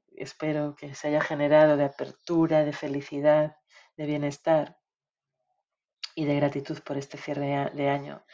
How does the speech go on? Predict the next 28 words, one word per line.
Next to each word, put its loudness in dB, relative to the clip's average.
de -6
este, 2
por -8
este -2
año 0
que -10
se -6
cierra, -4
eh, -2
me -6
despido 2
y -8
te 0
invito 0
a 0
continuar 0
cerrando 0
el 4
año -2
con -6
nosotras -6
en -8
el -4
calor -4
de -2
la -2
diosa. -8
Eh, -8